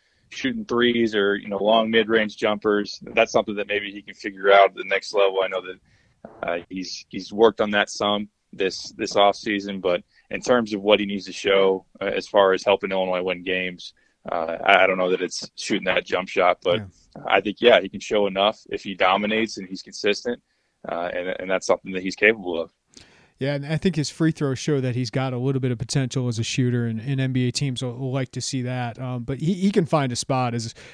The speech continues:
Speaker 2: an elite rebounder and an elite finisher at the rim who can run up and down the court. Uh, just defensively, I think, is where he's gotta show more. All right, Derek, another reason for the case for them is not just Dosunmu and Coburn and, and their experience, but three other key players return, including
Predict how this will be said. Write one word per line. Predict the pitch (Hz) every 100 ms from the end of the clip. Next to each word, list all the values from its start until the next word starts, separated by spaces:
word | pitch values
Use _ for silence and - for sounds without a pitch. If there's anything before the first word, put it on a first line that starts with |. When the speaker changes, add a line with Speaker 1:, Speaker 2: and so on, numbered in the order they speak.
| -
Speaker 2:
an | 170
elite | 165 175 151
rebounder | 143 147 143 135 127
and | 123
an | 127 131
elite | 120 135 131
finisher | - 127 127 135 123
at | -
the | 120
rim | 127 131
who | 127
can | 131 120
run | 147 160
up | 143
and | 139
down | 127 120
the | -
court. | 143 123 110 - - - -
Uh, | 143
just | 135 160
defensively, | 196 214 175 - 131 123
I |
think, | 143 123
is | 113
where | 123
he's | 123 113
gotta | 117 110
show | - 113
more. | 110 113 107 - - - -
All | 190
right, | 185
Derek, | 202 185
another | 190 180 180 208 185
reason | 175 202 185 190
for | 180 156
the |
case | - 180 170
for | - 170 185
them | 156 147
is | 139
not | 151 170 151
just | 151 123
Dosunmu | 131 - 165 151
and | 131 127
Coburn | 165 160 160 156
and, | 139 135
and | 135 123
their | 156 180 160
experience, | - - 147 139 139 135
but | - 147 135 - - - - _
three | - 180 226 226
other | 208 180
key | - - 190
players | - 165 160 151 139 127
return, | 135 - 147 139 131
including | - 170 147 131